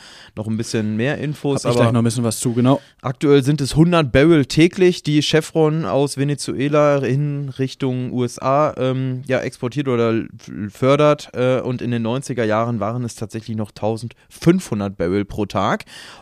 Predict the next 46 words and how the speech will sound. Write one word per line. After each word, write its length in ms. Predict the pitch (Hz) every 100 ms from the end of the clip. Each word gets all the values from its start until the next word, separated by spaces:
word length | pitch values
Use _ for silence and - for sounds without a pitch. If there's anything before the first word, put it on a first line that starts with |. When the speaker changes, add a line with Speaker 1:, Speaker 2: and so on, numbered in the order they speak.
| -
Speaker 1:
Und, 380 | 139 143 151 139
äh, 260 | 135 131
ja, 280 | 131 151 101 -
klar 260 | 131 131 143
ist 140 | -
natürlich, 400 | 127 - 131 127
dass 160 | 120 95
eine 180 | 117
Kontrolle 560 | 113 120 110 - 156 190
in 100 | 156
Venezuela 680 | 139 131 - 92 139 156 156
bedeutet, 800 | 117 104 113 135 165 165 160 -
äh, 200 | - 123
auch 320 | 135 - 127 113
eine 220 | 117 110
sichere 360 | 110 123 120
Versorgung 560 | 110 113 104 107 110 113
für 260 | - 135 127
die 100 | 101
U 180 | 92
S 160 | 104 -
A. 260 | 95 117 185 - - -
Und, 320 | 120 120 120
äh, 320 | - 120 120 117
das 260 | 120 -
glaubt 300 | 123 127 -
der 100 | 127
Markt 300 | 113 120 -
zumindest 440 | - 117 117 110 113
mehr 360 | 107 120 127
als 200 | 98 107
den 120 | - 107
vorgeschobenen 720 | 113 107 101 107 104 101 98
Drogenhandel. 800 | 98 101 104 101 92 92 143 202 - - - -
Und, 400 | 127 139 143 139
äh, 320 | 139 135 135
ja, 320 | 127 170 151 107
was 180 | 123
der 140 | - 127
Markt 200 | 135 -
natürlich 380 | 139 151 135 -
hier 220 | 151 160
dann 180 | 151 113
auch 220 | 139 143
am 120 | 127
Markt, 380 | 127 139 -